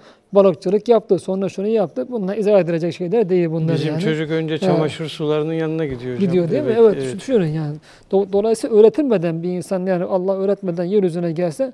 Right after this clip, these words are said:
Speaker 1: hayatını idame ettiremezdi. Katiyen idaret-, idame ettiremezdi. İşte Allah, işte burada bu Allah'ın Adem'e öğrettiği isimler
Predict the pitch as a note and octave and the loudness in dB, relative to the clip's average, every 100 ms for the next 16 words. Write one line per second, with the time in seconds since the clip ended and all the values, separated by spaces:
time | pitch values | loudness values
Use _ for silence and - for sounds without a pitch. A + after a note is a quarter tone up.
0 | _ _ - A#3+ B3 B3+ B3 A3 F3 D#3+ | _ _ -2 2 2 4 2 2 0 0
1 | D#3 E3 D#3+ D#3 C#3+ D3+ G#3+ G#3 G#3+ E3+ | -4 -4 -6 -4 -6 -4 -2 2 2 0
2 | D3+ D3 C#3+ C#3+ A3+ A3+ E3+ D#3+ D3+ E3+ | -2 -4 -8 -10 -12 -6 -4 -4 -4 -6
3 | D#3 D#3 D3+ A#3+ B3 - - - - B3 | -4 -4 -4 -6 -10 -16 -20 -18 -10 -2
4 | A3+ G#3+ B3+ C#4 - - _ - G#3 G3 | 4 4 4 0 -2 -20 _ -4 -2 0
5 | C#4+ D4 A#3 - _ - G3+ B3 - G#3+ | 4 6 4 0 _ -2 6 6 6 4
6 | G3+ G#3+ A3+ A3+ G#3 F#3+ G#3+ C#4+ A3 F3 | 2 0 -4 -2 0 2 2 2 2 0
7 | - F3+ E3 F3+ F3+ C4 | -2 -2 -2 -2 -2 -2